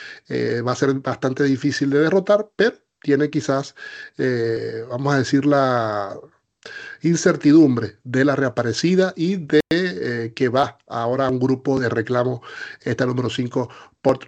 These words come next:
Renfrew número cinco. Y cerraré con Wildfire, la número siete, pupila de Beverly Shop, quien no es, eh, de ganar, eh, debutando. Sin embargo, esta yegua lo hizo muy bien en su estreno, arribando segunda. Eh, la segunda salida,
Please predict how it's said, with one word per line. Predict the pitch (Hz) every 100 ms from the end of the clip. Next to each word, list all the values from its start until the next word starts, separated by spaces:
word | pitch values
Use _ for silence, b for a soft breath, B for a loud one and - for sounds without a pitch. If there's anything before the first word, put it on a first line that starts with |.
| -
Renfrew | 131 127 - 127
número | 120 110
cinco. | - 135 104 - _ _
Y | 170
cerraré | 180 185 175 165
con | 170 151
Wildfire, | 151 156 160 147 151 151 B B B B
la | 123
número | 123 147
siete, | 143 151 139 147 143 B B
pupila | 131 110 135 143
de | 143
Beverly | 127 135 143 147
Shop, | - 151 139 - _ _ _
quien | _ 151 151 147 151 147
no | 160 175
es, | 180 175 - - -
eh, | 139 131 127 120
de | 117 131
ganar, | 127 123 139 151 139
eh, | 135 131 123 120
debutando. | 131 151 147 143 135
Sin | 135 135
embargo, | 120 123 143
esta | 151 151
yegua | 131 135 139
lo | 135
hizo | 131
muy | 135 139 143
bien | 139
en | 127
su | 160
estreno, | 156 156 127 131 - B B B B B
arribando | 123 113 113 113 123
segunda. | - 117 190 160 110 - B B B -
Eh, | 113 113 120 120 113 107 107
la | 113
segunda | - 117 127
salida, | 120 135 135 135 139